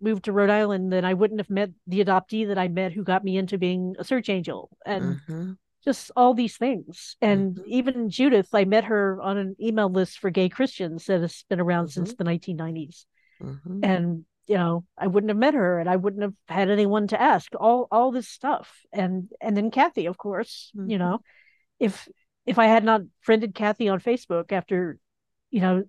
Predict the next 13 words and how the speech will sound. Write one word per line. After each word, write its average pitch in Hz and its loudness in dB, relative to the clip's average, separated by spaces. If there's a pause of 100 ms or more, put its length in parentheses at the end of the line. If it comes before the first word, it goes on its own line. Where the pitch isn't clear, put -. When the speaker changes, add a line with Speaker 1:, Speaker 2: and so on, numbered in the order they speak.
(120)
Speaker 1:
seeing 196 2
something 196 0
about 190 4
her 190 0 (140)
from, 180 -2 (100)
from 196 0
another 185 2
page, 190 -2 (800)
uh, 180 4
Speaker 2:
Mm-hmm. 165 -10
Speaker 1:
at 190 -2
the 202 2
time, 214 2